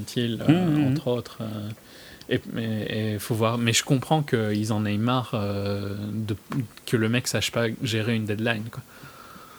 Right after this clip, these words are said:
Speaker 2: Ouais, je pense pas que ce soit le seul problème. Bon, bon, bref.
Speaker 1: Non, non,
Speaker 2: Euh.
Speaker 1: mais ça, on a, enfin, puis je pense qu'il y a, ouais, après, après, je clôture, mais je pense qu'ils avaient peur aussi que, euh, Kojima, euh, à un moment, ait plus d'importance que Konami, tu vois.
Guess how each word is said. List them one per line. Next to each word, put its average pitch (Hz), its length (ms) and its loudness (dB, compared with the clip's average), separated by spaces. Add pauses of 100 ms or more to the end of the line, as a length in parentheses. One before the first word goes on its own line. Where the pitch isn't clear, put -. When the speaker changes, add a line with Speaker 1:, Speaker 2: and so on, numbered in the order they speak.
(680)
Speaker 2:
Ouais, 135 400 8
je 131 120 -2
pense 135 180 2
pas 147 120 2
que 131 60 -4
ce - 80 -6
soit - 160 0
le - 60 -4
seul 123 120 2
problème. 120 300 4
Bon, 160 80 8
bon, 165 160 4
bref. - 560 2
Speaker 1:
Non, 180 100 6
non, 208 120 6
Speaker 2:
Euh. 127 120 10
Speaker 1:
mais 117 60 4
ça, 127 160 4 (160)
on 107 40 0
a, 107 120 -2
enfin, 107 340 0
puis 143 260 4
je - 100 2
pense 135 180 2
qu'il 117 140 2
y 113 100 4
a, 110 40 2
ouais, 117 440 -2
après, 120 320 -2
après, 143 260 2
je - 80 4
clôture, 143 320 4
mais 120 120 0
je - 60 -4
pense 120 140 0
qu'ils 120 180 2
avaient 113 160 4
peur 123 260 2
aussi 127 280 0
que, 120 220 0 (480)
euh, 110 280 2
Kojima, 127 460 4 (140)
euh, 110 480 0
à - 60 -2
un 117 140 2
moment, 123 300 2
ait 110 120 2
plus 127 300 0
d'importance 120 600 2
que - 140 4
Konami, 117 480 0
tu - 80 -10
vois. 113 120 -4